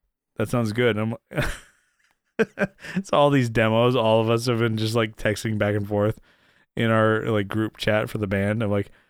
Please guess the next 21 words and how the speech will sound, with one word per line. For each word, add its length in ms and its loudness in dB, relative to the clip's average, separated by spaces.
"What 100 4
about 160 6
this 180 4
part? 180 2
You 80 0
like 180 2
that? 380 0
That's 220 -2
pretty 220 -2
cool. 260 0
You, 160 0
like, 120 0
hear 280 2
that? 240 4
That 160 0
sounds 220 0
awesome. 380 -4
It's 140 -12
a 40 -2
good 200 0
groove." 540 0